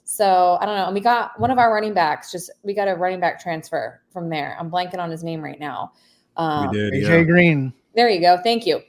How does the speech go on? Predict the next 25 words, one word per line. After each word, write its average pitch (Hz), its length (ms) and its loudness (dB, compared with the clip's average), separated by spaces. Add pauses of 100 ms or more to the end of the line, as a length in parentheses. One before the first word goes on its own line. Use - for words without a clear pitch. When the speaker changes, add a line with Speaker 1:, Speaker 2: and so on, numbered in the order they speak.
(220)
Speaker 1:
The 202 60 0
other 196 100 2
A 180 140 -2
J 175 140 -2
Green. 160 360 -8
Yeah. 170 220 -4
Speaker 3:
I 165 80 4
only 185 160 4
knew 175 180 4
that 175 220 6
because 147 760 0
he's 135 300 -4
named 135 220 0
Speaker 1:
Wow. 131 80 0
Speaker 3:
A 135 60 0
J 135 160 0
Green. 131 300 -4 (320)
Speaker 1:
Yeah. 180 220 0 (340)
Speaker 2:
<laughs> - 60 0 (640)
Speaker 1:
<laughs> - 500 -20
Thank 196 260 -2
you, 151 80 -8
Justin. - 560 -10
So, 160 460 0 (460)
uh, 175 540 2